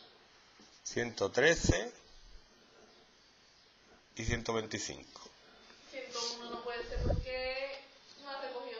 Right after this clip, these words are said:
Speaker 2: cien. No, o sea, no sale cien.
Speaker 1: No. No, está cerca de cien. Ah, es verdad, casi he recogido cien. Entonces podría ser ochenta y nueve. Efectivamente, si cojo ochenta y nueve,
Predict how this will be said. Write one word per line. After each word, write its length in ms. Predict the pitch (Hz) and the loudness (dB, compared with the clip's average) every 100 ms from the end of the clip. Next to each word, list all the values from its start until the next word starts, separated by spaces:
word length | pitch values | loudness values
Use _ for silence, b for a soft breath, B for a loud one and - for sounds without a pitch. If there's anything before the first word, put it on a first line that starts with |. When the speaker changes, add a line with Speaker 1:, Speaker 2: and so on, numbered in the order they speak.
| 226 | -8
Speaker 2:
cien. 160 | 247 - - - - - - - - - 240 | -8 -6 -8 2 2 2 -8 -4 -4 -4 0
No, 80 | 240 | 4
o 200 | - 240 | 4 2
sea, 100 | 233 | -6
no 140 | - | -6
sale 180 | 147 - - | -8 2 2
cien. 120 | 277 - - - - - | 2 -6 0 0 -2 -4
Speaker 1:
No. 260 | 110 113 - - - - - - - - - - - - - - | 2 4 2 -4 -10 -10 -2 4 4 2 2 2 2 -8 -4 2
No, 140 | 107 | 2
está 200 | 98 127 | 6 4
cerca 400 | 123 151 139 123 | 8 6 6 4
de 140 | 113 113 | 4 4
cien. 260 | - 60 - - | 0 -6 -2 4
Ah, 120 | 113 | 4
es 40 | |
verdad, 300 | 110 104 87 | 6 6 6
casi 240 | - 92 98 | 6 2 2
he 40 | |
recogido 420 | 107 113 127 139 | 4 6 6 6
cien. 300 | 135 123 90 - B B B B | 6 2 2 -2 B B B B
Entonces 220 | - 120 120 | 8 10 12
podría 240 | 123 120 | 12 10
ser 140 | 127 | 10
ochenta 340 | 127 139 127 123 | 8 6 6 2
y 40 | |
nueve. 320 | 101 104 113 - - - - | 6 8 6 4 -20 -6 0
Efectivamente, 720 | - 113 - 113 120 131 - | 0 0 4 8 8 8 8
si 120 | - - | 8 12
cojo 160 | 120 | 10
ochenta 360 | 127 135 127 135 | 10 6 6 4
y 40 | |
nueve, 380 | 147 175 165 | 8 10 10